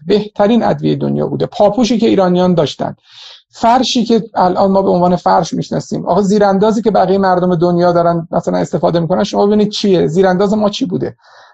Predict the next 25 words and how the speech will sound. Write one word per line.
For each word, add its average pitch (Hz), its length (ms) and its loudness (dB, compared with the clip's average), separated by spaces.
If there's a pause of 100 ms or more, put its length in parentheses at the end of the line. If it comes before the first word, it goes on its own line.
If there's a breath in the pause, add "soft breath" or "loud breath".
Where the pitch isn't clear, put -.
(120)
دقت 175 220 0
می‌فرمایید؟ 185 480 0
ما 226 120 2
یک 311 180 -2
ملتی 208 500 0
هستیم 233 260 0
چند 220 340 -2
هزار 190 320 2
سال 208 280 0
سابقه 180 460 0
داریم، 156 440 0 (440 soft breath)
کش-، 196 260 0
اولین 202 540 2
کشوری 214 540 0
هستیم 175 280 0
که 175 80 0
در 175 160 4
دنیا 175 320 0
به 196 100 2
وجود 175 320 0
آمده 190 240 2
و 180 40 2
همچنان 180 420 0
باقی 185 320 2
است. - 240 -6